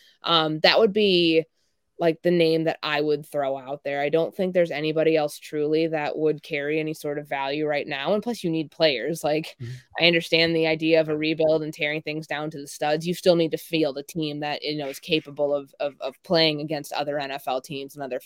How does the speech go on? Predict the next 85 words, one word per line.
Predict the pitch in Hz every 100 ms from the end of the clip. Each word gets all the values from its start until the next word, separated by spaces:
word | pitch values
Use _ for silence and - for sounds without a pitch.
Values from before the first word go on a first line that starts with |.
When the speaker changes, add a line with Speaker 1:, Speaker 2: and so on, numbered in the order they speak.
| -
Speaker 1:
N | 147
F | 139 123
L | 113
talent. | - 160 127 120
Like, | -
who's | 170 175
gonna | 170 156
rush | 147 -
the | -
passer | - 131 - 123
if |
he's | 131 131
not | 117 -
here? | 147 120 113
Speaker 2:
Right. | -
Speaker 1:
So | - 117 98 - _ _ -
Speaker 2:
Right. | 127
Speaker 1:
I | 165
think | 156 143 -
it's | 156 -
a |
big | 143 139
thing. | 135 131 156 156 _ _ _ _
Speaker 2:
See, | - 196
I, | 185 190
I, | -
and | 185 185
then, | 202 185 - _ - -
you | 220
know, | 156
let | 135 143
me | 196
see | 202 233
if, | 196
if | 180 170
you | 160 -
kinda | - 175
are | 160
on | 147
the | 143
same | - 143 131
wavelength | 135 139 135 135 123
here | 147
with | 123 123
me, | 139 127
'cause | 143
I, | 147 147
I'm | 196 214
thinking | 240 180 151
what | 139
he's | 160 139
doing | 139 135
here, | 127 123
or |
at | 131
least | 143 -
Poles | 143 139 131
and | 123 -
Eberflus | 139 127 123
are | 123
doing | 117 120
here, | 117
is | 113
they're | 120
coming | 151 165 147
in, | 139 131
they're | 123
trying | - 123
to |
set | - 147
their | 151
culture | - 131 131 131
up | 127
the |
first | - 123 123 -
year. | 127
Yeah, | 127 147 156
they |
might | 147 139
take | 151 135
their | 139
bumps | 120 127 123 -
here | 131
and | 123
there, | 117 120